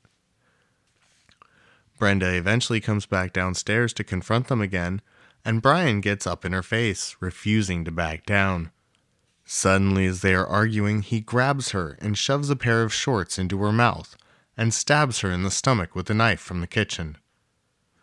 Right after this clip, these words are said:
Things had officially crossed the line, and there was no turning back. Brian sent David and Ben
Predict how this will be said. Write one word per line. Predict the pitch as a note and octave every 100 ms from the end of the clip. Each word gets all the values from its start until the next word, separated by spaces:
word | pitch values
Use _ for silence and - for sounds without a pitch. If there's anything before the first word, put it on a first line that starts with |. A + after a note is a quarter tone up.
| _ _ -
Things | G2 G2 -
had | F2+
officially | - A2+ - A2 G2
crossed | - A2+ A2 A2 -
the | A#2
line, | A2 G#2+ F2+ D#2+ D2 -
and | F#2
there | F#2+
was | F#2+ F2+
no | A2+ A2+ F2+
turning | - E2+ E2+ F2+
back. | F#2+ F2 D#2 - _ _ _ _ _ _ _ _ _
Brian | G2 F#2 F#2+ F#2
sent | F2+ G#2 G2
David | F2+ A2+ A2+ A2
and | G#2
Ben | G2 B2+ A2+